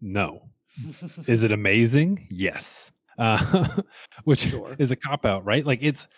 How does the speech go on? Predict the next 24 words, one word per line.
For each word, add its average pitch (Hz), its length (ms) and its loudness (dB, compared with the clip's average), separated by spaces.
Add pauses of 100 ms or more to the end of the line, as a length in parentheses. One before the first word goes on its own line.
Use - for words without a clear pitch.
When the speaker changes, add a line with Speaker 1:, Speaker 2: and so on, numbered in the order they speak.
(240)
Speaker 1:
I, 139 180 -6
I 139 60 -2
can't 170 320 -4
say, 135 460 -4 (120)
uh, - 60 -20 (280)
it's 123 180 -4
worth 117 320 2
revisiting 101 580 0
today, 90 760 -4 (360)
uh, 92 420 -2
unless 110 300 0
you 117 100 4
have 104 120 2
nostalgia 101 520 -2
for 98 280 -2
it. 107 80 -6
And 127 80 2
even 160 180 6
if 139 80 2
you 120 120 0
have 107 180 -2
nostalgia 90 460 -6
for 82 320 -6
it, 92 100 -8